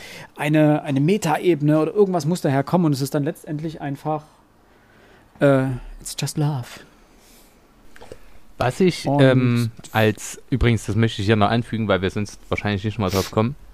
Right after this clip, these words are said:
Speaker 2: Sehr, äh, verdammt nochmal, Geralt hat ihn ja verdächtigt, dass er ein doppeltes Spiel spielen würde. Und
Speaker 1: Mhm.
Speaker 2: Kahir betont noch einmal auf Seite zweihundertfünfundachtzig,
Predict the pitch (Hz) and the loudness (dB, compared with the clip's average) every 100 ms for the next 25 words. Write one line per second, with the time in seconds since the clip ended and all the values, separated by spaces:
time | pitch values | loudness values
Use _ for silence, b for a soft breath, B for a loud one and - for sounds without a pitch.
0 | - - - - - - B B B B | -20 -20 -20 -20 -18 -16 B B B B
1 | - - 151 131 120 - - - - - | -4 2 2 2 -2 -4 -18 -20 -20 -20
2 | - - - 175 165 107 92 - 135 165 | -18 -12 -8 -6 0 2 2 4 6 8
3 | 139 117 131 120 113 - 107 117 - 127 | 6 6 2 4 4 4 4 2 2 -2
4 | 107 110 104 107 101 98 101 - - 117 | -2 0 4 6 6 4 0 -2 2 4
5 | 113 98 - 127 120 104 - - 101 98 | 4 4 2 6 6 4 -4 -4 2 2
6 | 85 90 98 117 160 - b b b b | 2 4 4 2 -2 -8 b b b b
7 | b b b - - 113 113 107 101 - | b b b -20 -10 0 4 4 4 2
8 | 117 127 131 113 - 123 110 117 - - | 2 4 2 2 2 2 2 0 -2 -2
9 | 110 110 107 113 131 - 95 98 98 - | 0 2 2 0 -2 -8 -6 -4 -4 -4
10 | 104 98 - 95 85 - - - - | -2 -2 -4 -6 -6 -8 -10 -12 -12